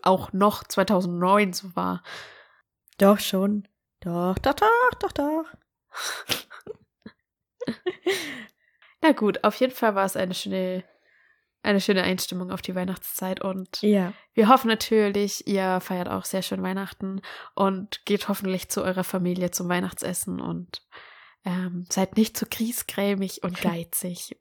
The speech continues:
Speaker 1: wie Scrooge.
Speaker 2: Aber zeigt den Film nicht euren Kindern. Bereitet
Speaker 1: Ja,
Speaker 2: sie
Speaker 1: nur,
Speaker 2: seelisch drauf
Speaker 1: ähm,
Speaker 2: vor.
Speaker 1: Ja. <laughs>
Speaker 2: <laughs>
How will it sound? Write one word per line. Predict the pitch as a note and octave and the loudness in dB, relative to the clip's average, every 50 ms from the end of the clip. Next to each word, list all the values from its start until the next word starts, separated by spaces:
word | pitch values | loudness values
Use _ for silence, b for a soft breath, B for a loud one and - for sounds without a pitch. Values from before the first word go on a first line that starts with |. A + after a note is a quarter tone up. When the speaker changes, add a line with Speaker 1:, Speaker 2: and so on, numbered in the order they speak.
| _ - | _ -4
Speaker 1:
wie | F#3+ F3 F3 E3+ E3+ E3+ E3+ - _ - | -4 -2 -2 -2 -4 -6 -8 -10 _ -10
Scrooge. | - - - - - F3 E3+ - - - - - - _ _ _ _ _ _ B B B B B B - | -10 -10 -10 -10 -8 -8 -8 -8 -8 -10 -10 -10 -14 _ _ _ _ _ _ B B B B B B 0
Speaker 2:
Aber | G#3+ G#3 A3 A3 | 6 6 6 6
zeigt | - - A3+ A3 A3+ A#3+ | 6 4 4 4 6 4
den | A3 - | 4 6
Film | B3 A3+ A3+ A3 | 6 6 6 6
nicht | A3+ A#3+ - - | 6 4 4 6
euren | - F#3+ G#3 G3+ G#3+ F#3+ | 4 4 6 4 2 0
Kindern. | - - G#3+ G#3 G3+ G3 F3+ F#3 F#3+ F#3 _ _ _ _ _ _ _ _ _ _ _ _ _ - | 0 -2 -2 0 0 0 -2 -2 -4 -6 _ _ _ _ _ _ _ _ _ _ _ _ _ -6
Bereitet | G#3+ G#3 G#3+ G3+ F#3 G#3 A3 | -2 2 4 4 6 4 2
Speaker 1:
Ja, | F#3+ | 2
Speaker 2:
sie | - A3 G3+ | 2 2 4
Speaker 1:
nur, | G3+ | 6
Speaker 2:
seelisch | G3+ G#3+ A3 A3 G#3+ - | 6 6 6 6 2 2
drauf | G3+ F3+ F3+ F3 | 2 2 2 0
Speaker 1:
ähm, | F3 | 0
Speaker 2:
vor. | F3+ F#3+ F#3+ G3 G3 _ _ - - - - B3 - - _ _ b b b b b b b b b b b b b b b b - | 0 0 0 0 -4 _ _ -10 -10 -6 -6 -6 -6 -8 _ _ b b b b b b b b b b b b b b b b 4
Speaker 1:
Ja. | B3 A3 G#3+ A3 G3 G3 G3+ | 4 6 8 8 6 6 4
<laughs> | G#3 - A#3 G#3 - - | 0 0 -2 0 6 6
Speaker 2:
<laughs> | F#4+ - C4+ B3 G4 A4+ G4+ G4+ G4 E4+ - - A3 G3 _ - - - - - C#4+ - - - C4 - _ _ _ | 6 6 8 4 4 4 4 0 0 -2 0 -2 -2 -2 _ -12 -16 -16 -14 -14 -16 -14 -10 -10 -10 -10 _ _ _